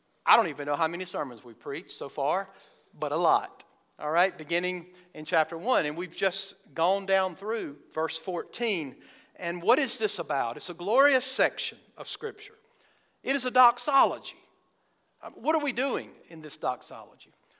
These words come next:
We're blessing our God because he has blessed us. "Blessed be the God and Father of our Lord Jesus Christ, who has given us every spiritual blessing in the heavenly places in Christ Jesus."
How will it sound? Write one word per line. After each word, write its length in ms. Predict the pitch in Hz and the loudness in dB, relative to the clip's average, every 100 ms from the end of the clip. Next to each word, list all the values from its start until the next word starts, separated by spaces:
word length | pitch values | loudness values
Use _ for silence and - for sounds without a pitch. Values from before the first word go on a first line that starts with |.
| _ - | _ -14
We're 240 | 165 190 | -2 0
blessing 580 | 185 208 262 277 269 254 | 2 8 8 6 0 4
our 140 | 226 | 6
God 540 | 208 190 170 156 160 165 - _ _ - | 8 8 8 8 4 -2 -20 _ _ -8
because 320 | 160 175 170 | 0 2 2
he 100 | 190 | -2
has 140 | 160 | -4
blessed 340 | 123 143 - - | -2 -4 -4 -12
us. 340 | - - - _ _ _ _ _ _ _ _ _ _ _ _ | -20 -20 -20 _ _ _ _ _ _ _ _ _ _ _ _
"Blessed 400 | 156 226 269 262 | 4 6 6 4
be 100 | 202 | -2
the 100 | 220 | 2
God 280 | 208 196 196 | 8 8 8
and 80 | 190 | 6
Father 260 | 190 175 170 | 6 6 6
of 60 | |
our 100 | 160 | 0
Lord 240 | 165 170 165 | 0 -2 -2
Jesus 360 | 180 175 151 | -6 -8 -10
Christ, 400 | - 170 160 - | 0 4 4 0
who 100 | 180 | -8
has 120 | 156 | -10
given 260 | 143 170 160 | -4 -2 -2
us 200 | 143 - - _ _ _ _ | -4 -6 -20 _ _ _ _
every 440 | - 262 - 113 - - _ - | 6 6 6 -16 -20 -20 _ -16
spiritual 500 | - 175 160 - 139 | -10 -6 -6 -6 -10
blessing 400 | 139 131 - 117 _ _ _ | -8 -8 -10 -20 _ _ _
in 140 | 160 | -10
the 100 | 160 | -6
heavenly 320 | 156 165 151 135 | -4 -4 -6 -10
places 520 | - 135 - 117 - - | -8 -8 -10 -16 -16 -10
in 340 | 175 165 156 - | -6 -6 -8 -18
Christ 520 | - 160 135 123 - _ - | -6 -2 -2 -4 -12 _ -20
Jesus." 580 | 127 107 - - - | -20 -18 -20 -16 -18